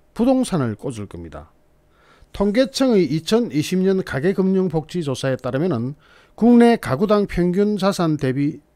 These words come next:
부동산 비중은 무려 칠십일점팔 퍼센트였습니다. 반면에 미국은 어떤가? 미국의 가계는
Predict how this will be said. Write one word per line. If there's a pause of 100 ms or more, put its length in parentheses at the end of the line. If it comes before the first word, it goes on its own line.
부동산
비중은
무려
칠십일점팔
퍼센트였습니다. (760)
반면에 (280)
미국은
어떤가? (400)
미국의
가계는